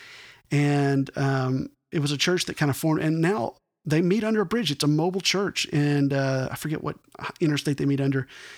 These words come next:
but I bet during the summer, that is tough. Man, wow, summer in Texas is not for the weak. But they meet under the bridge,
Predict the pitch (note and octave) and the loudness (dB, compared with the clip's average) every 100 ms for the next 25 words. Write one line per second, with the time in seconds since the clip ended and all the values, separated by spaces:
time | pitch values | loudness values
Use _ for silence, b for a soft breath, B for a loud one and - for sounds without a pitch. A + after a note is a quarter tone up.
0 | B - C3+ C3 - C3 - D#3+ D3 B2+ | B -4 -2 0 -2 -2 0 2 2 2
1 | - C#3 B2 A2+ C#3 A2 - C#3+ - - | 2 2 0 0 -2 -2 -4 -4 -4 -4
2 | C3+ C#3+ A#2 - - C#3 A#2+ - D3+ C3+ | 0 0 -2 -6 -4 -4 -4 -2 0 0
3 | - D3 - B2 B2 C#3+ C#3 C3+ - C3 | 0 -2 -2 -4 -2 0 0 -2 -6 -2
4 | C3 C3+ - B B B B B D3 C#3 | -2 -4 -6 B B B B B 0 0
5 | - B B - D#3 E3 D3+ F3 F3+ F#3+ | -2 B B 0 2 4 4 2 2 0
6 | G3 E3+ D#3+ D#3 C#3+ | 0 0 0 2 -2